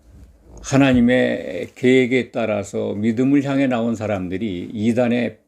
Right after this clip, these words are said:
미혹된다면 그보다 더 큰 불행이 어디 있겠습니까?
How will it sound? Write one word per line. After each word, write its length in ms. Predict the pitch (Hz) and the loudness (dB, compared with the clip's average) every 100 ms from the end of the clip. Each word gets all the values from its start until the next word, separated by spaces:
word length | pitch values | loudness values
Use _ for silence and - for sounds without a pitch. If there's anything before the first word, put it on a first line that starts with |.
| _ | _
미혹된다면 1300 | 107 120 151 156 - 127 104 92 92 98 95 - - | -4 2 2 0 -2 -2 0 -4 -4 -6 -8 -12 -16
그보다 400 | - 117 135 135 | -8 -4 0 -2
더 180 | 117 110 | -2 -6
큰 260 | - 127 104 | -2 -4 -2
불행이 320 | 120 117 123 | 0 0 0
어디 260 | 98 87 | -4 -6
있겠습니까? 600 | 98 117 - 113 - - | -8 -10 -8 -12 -12 -20